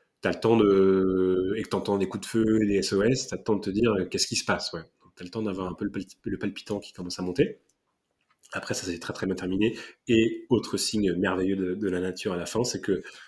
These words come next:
les pirates s'en vont, on reste, euh, une demi-heure,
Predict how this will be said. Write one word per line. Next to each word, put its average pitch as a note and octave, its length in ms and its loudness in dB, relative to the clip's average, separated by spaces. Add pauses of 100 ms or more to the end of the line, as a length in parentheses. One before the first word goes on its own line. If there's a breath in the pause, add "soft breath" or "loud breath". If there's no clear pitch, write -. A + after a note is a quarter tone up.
(400 loud breath)
les A2+ 100 0
pirates G2+ 280 2
s'en G2+ 160 2
vont, A2+ 560 2
on F#2+ 100 -4
reste, G2 340 -4
euh, F2 340 -2
une F2+ 220 -2
demi-heure, G2 500 2